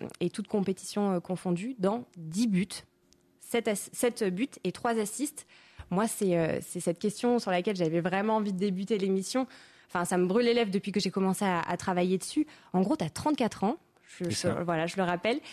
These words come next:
Speaker 2: <laughs>
Speaker 1: Euh, et, euh, c'est quoi le secret de ta longévité ? Enfin, voilà, moi, je suis toujours aussi impressionnée en, en, en te voyant jouer. Euh, match de Metz, euh,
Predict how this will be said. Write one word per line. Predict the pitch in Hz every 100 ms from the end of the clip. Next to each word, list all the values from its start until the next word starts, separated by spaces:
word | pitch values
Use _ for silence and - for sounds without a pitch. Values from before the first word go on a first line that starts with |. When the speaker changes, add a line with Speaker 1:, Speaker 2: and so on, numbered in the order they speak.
| -
Speaker 2:
<laughs> | 220 -
Speaker 1:
Euh, | 208 202 196 190 185 -
et, | 220 226
euh, | 190 180
c'est | - 196
quoi | -
le | -
secret | - 185 190 226 196
de | 175
ta | 175
longévité ? | 175 190 202 196 - 196 - _ _ _
Enfin, | 180 165
voilà, | 175 180
moi, | 202
je |
suis | -
toujours | 190 233 254
aussi | 233 -
impressionnée | 220 196 208 208 208
en, | 208
en, | 185 - 185 -
en |
te | 190
voyant | 196 190 196
jouer. | 185 240 254
Euh, | 214 185 - - - _
match | 175 180
de | 185
Metz, | 190 208 -
euh, | 190 170